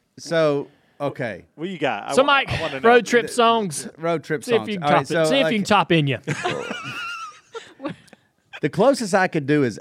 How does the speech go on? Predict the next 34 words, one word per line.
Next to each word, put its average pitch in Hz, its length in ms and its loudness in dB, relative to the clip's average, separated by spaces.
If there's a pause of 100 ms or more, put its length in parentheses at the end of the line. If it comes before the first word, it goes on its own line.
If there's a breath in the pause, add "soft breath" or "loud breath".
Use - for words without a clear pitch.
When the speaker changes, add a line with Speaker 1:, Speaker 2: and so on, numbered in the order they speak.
Speaker 1:
abba. 120 680 -6
Speaker 3:
<laughs> - 40 -20
Oh. - 500 -2
Speaker 2:
Pff, - 300 -16 (180)
are 151 100 -4
you 160 100 -4
serious? 233 340 -2
Speaker 1:
I, 160 160 -2 (100)
I 160 80 -8
could 302 200 -8
possibly 180 460 0
put 165 200 -2
abba 151 340 0
in 117 120 -4
there, 107 100 -6
but 123 140 -4
I 202 80 4
don't 277 160 2
think 254 160 -4
that's 220 160 -2
the 196 80 0
best 165 320 -2
of 139 60 -8
the 135 80 -4
road 127 200 0
trip 127 160 -6
Speaker 2:
No. 131 60 -6
Speaker 1:
songs. 110 220 -4
All 139 60 2
right, 139 140 -2
so 170 80 -6
my 196 220 0
top 202 300 0
three, 151 320 0